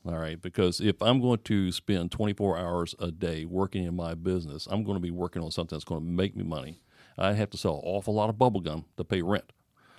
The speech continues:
So you need, you need to consider what it is you're gonna go into business for.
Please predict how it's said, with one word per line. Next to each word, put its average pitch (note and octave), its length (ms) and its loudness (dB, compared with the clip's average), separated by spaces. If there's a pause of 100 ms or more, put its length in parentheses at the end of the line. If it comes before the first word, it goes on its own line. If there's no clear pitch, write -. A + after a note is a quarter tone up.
(160)
So E2+ 260 2
you G2 140 -4
need, A#2 320 -2
you A#2 80 0
need A#2+ 140 4
to A#2 80 0
consider G2+ 420 0
what F#2+ 180 4
it F#2 120 4
is F#2 180 2
you're E2 100 -4
gonna F2 220 2
go E2 180 0
into E2 120 -4
business D#2 300 -2
for. C2 300 -4